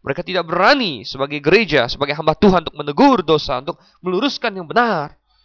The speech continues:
Kalau ada yang bilang salah, mereka bilang, "Jangan menghakimi." Padahal Alkitab menyuruh kita untuk membeberkan kesalahan dan membetulkannya. Bagaimana, saudara yang kasih Tuhan? Radio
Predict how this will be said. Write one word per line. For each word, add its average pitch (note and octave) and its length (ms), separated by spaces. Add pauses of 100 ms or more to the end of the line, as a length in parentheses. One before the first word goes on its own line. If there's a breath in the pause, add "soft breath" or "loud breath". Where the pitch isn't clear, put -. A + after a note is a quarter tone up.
(840)
Kalau D#3 240
ada F3 160
yang F#3+ 80
bilang G3 240
salah, G#3 400
mereka F#3+ 240
bilang, G3 240
"Jangan G#3+ 320
menghakimi." F#3 640
Padahal F3 400
Alkitab F#3 480 (320 soft breath)
menyuruh B3+ 400
kita G3 240
untuk F#3+ 160 (240 soft breath)
membeberkan G#3+ 720
kesalahan F#3 480
dan F3 80
membetulkannya. E3+ 800 (1200)
Bagaimana, D#3 540
saudara A2+ 180
yang A2+ 80
kasih A#2+ 160
Tuhan? A#2 260 (880)
Radio A#2+ 240